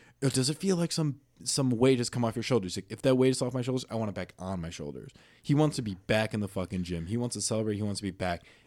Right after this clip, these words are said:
And I, I like that. Like, like, the big thing, I remember when I was talking to Adam when I was kinda getting into U F C 'cause he was, he's been in it for so long. He even said, he's like, "Conor's bringing a weird <clears throat> mentality to the division,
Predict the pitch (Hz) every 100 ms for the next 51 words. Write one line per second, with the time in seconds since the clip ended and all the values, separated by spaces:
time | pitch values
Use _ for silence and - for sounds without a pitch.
0 | _ 135 120 - _ _ - 160 175 -
1 | 156 175 190 - 90 101 - _ _ _
2 | - 156 156 - 160 143 - 165 - 170
3 | 143 135 139 160 151 135 127 113 - 113
4 | 107 - 107 107 92 92 101 101 95 92
5 | - 113 101 98 98 95 90 90 - 95
6 | - - 107 98 - 104 101 92 90 -
7 | - 87 - 87 92 95 87 - - -
8 | - _ 143 131 113 143 123 107 92 -
9 | - _ 107 139 147 127 123 123 110 98
10 | 113 113 113 104 98 - - - 107 107
11 | 107 - 113 117 95 95 90 92 87 92
12 | 90 85 85